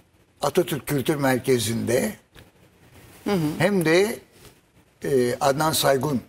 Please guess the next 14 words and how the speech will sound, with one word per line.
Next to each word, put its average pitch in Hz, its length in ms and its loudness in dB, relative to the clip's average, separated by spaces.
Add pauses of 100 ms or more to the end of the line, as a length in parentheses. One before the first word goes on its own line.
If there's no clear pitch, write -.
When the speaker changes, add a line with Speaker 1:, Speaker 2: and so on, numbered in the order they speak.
(600)
Speaker 1:
e, 139 80 -14 (460)
İzmir'deki 123 720 2
Adnan, 117 380 0
Adnan 123 340 -2
Saygun 117 480 -2 (760)
Kültür 120 340 0
Merkezi'nde 117 840 0 (220)
Speaker 2:
Hı 185 60 0
hı. 156 140 -2 (280)
Speaker 1:
senfoni 170 600 2
orkestralarıyla 117 1120 0
beraber 117 500 0
iki 180 280 -2
konser 143 540 2